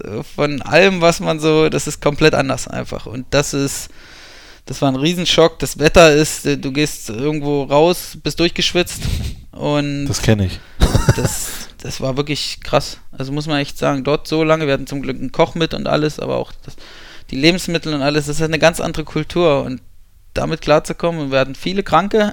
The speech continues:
Speaker 1: <laughs> in der Zeit.
Speaker 2: <laughs>
Speaker 1: Ähm,
Speaker 2: Vor allen Dingen viele Toilettengänge
Speaker 1: ja,
Speaker 2: vermutlich.
Speaker 1: auch das hatten wir sehr, sehr
Speaker 2: Ja.
Speaker 1: viel. Und das war spannend, aber ich weiß nicht, ob ich nochmal einunddreißig Tage dort verbringen wollte.
Speaker 2: Was meinst du denn, hat dich weiter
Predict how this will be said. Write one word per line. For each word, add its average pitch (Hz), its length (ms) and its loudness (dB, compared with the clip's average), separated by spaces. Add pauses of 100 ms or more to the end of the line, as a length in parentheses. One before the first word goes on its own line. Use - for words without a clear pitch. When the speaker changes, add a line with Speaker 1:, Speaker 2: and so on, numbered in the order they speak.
Speaker 1:
<laughs> - 60 -4
in 208 100 4
der 196 160 8
Zeit. 185 380 4
Speaker 2:
<laughs> 143 60 8 (640)
Speaker 1:
Ähm, 156 460 -2
Speaker 2:
Vor 151 140 2
allen 139 100 0
Dingen 131 160 -2
viele 139 320 2
Toilettengänge 147 680 6
Speaker 1:
ja, 160 60 4
Speaker 2:
vermutlich. 160 680 4
Speaker 1:
auch - 200 6
das 147 200 6
hatten 170 240 0
wir 170 100 0
sehr, 151 200 -2
sehr 170 120 -4
Speaker 2:
Ja. 131 140 0
Speaker 1:
viel. 180 200 -2 (180)
Und 135 180 -12
das - 180 -12
war 156 440 0 (400)
spannend, 214 500 -2
aber 156 540 -2
ich - 120 -20
weiß 165 180 -4
nicht, 175 120 -6
ob 160 80 -8
ich 170 60 -8
nochmal 170 240 -2
einunddreißig 139 420 -6
Tage 135 240 -6
dort 135 180 -12
verbringen 139 360 -8
wollte. 131 280 -8 (200)
Speaker 2:
Was 127 160 6
meinst 151 240 4
du - 20 2
denn, 135 140 4
hat 143 120 4
dich - 160 -2
weiter 135 400 8